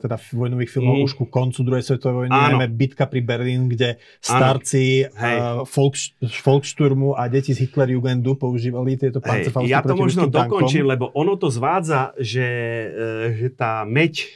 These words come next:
Speaker 2: sa rozstaví a že sa pretaví tou oceľou. Fyzika je tam úplne iná, totižto meď má, eh, nižšiu teplotu topenia ako oceľ, takže už toto fyzicky, eh, nie je, ale,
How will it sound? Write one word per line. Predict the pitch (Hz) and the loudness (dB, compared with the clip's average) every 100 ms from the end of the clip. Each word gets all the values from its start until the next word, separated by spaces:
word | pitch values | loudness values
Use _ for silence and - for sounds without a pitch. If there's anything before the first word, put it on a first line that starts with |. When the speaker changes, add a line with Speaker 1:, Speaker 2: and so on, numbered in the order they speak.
| _ - - - _ - | _ -20 -20 -20 _ -10
Speaker 2:
sa | - 139 110 - | -4 0 0 -2
rozstaví | 117 170 - 160 143 120 | -2 -2 0 0 0 -2
a | |
že | 127 | -2
sa | 135 139 | 0 -2
pretaví | - 160 170 135 107 | 0 0 0 -2 -2
tou | - 95 | -6 -10
oceľou. | - - 95 - - _ _ - - | -12 -12 -12 -12 -18 _ _ -20 -2
Fyzika | 160 160 170 165 | 0 2 0 0
je | |
tam | 156 131 | -2 -4
úplne | 151 139 143 | -4 -2 -2
iná, | 147 143 110 | 0 -2 -2
totižto | 113 135 131 120 | -8 -10 -6 -6
meď | 101 139 151 | 0 0 2
má, | 139 120 | 0 -2
eh, | - 117 113 113 110 107 104 | -4 -6 -4 -4 -6 -4 -2
nižšiu | 113 151 143 117 | -2 -2 -4 -4
teplotu | 131 139 120 120 | -4 -4 -6 -6
topenia | 131 120 127 120 101 | -6 -2 -2 -2 -6
ako | - 131 127 | -6 -6 -4
oceľ, | 123 | -4
takže | 107 110 127 | -4 -6 -6
už | 123 | -8
toto | - 151 143 | -8 -8 -8
fyzicky, | - 127 131 - 127 | -6 -6 -6 -8 -8
eh, | - 110 107 | -6 -6 -6
nie | 107 107 | -6 -4
je, | 107 123 147 - - - | -2 -2 -4 -18 -20 -18
ale, | - 113 117 | -6 -4 -4